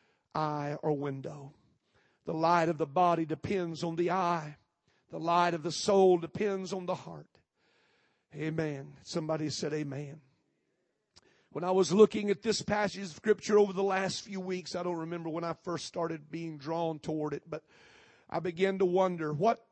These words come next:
darkens the windows of life. What, what is it? I mean, you don't have to be a sinner. You don't have to be a bad person for that to happen. I, I've seen good people that their life gets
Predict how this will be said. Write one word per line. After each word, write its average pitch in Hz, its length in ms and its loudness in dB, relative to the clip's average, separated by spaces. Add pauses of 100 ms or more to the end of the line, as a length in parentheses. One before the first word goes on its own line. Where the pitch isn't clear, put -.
(420)
darkens 165 640 -2
the 139 120 -8
windows 139 560 -8
of 135 100 -18
life. 131 200 -18 (1500)
What, 220 140 -4
what 254 160 4
is 247 200 -4
it? 202 120 -6 (200)
I - 60 -20
mean, 208 140 -12
you 240 100 -4
don't 226 140 -2
have 196 180 -6
to 196 80 -8
be 170 160 -10
a 160 80 -4
sinner. 226 680 0
You 202 100 -12
don't 185 140 -2
have 180 160 -8
to 202 80 -6
be 170 240 -8
a 156 80 -4
bad 180 500 -4
person 190 640 -6 (580)
for 196 80 -10
that 180 280 -4
to 170 120 -6
happen. 180 500 -6
I, 180 280 -8
I've 170 160 -8
seen 196 560 -10
good 180 240 -4
people - 480 -18 (600)
that 160 200 -12
their 175 220 -10
life 180 440 0 (540)
gets - 420 -10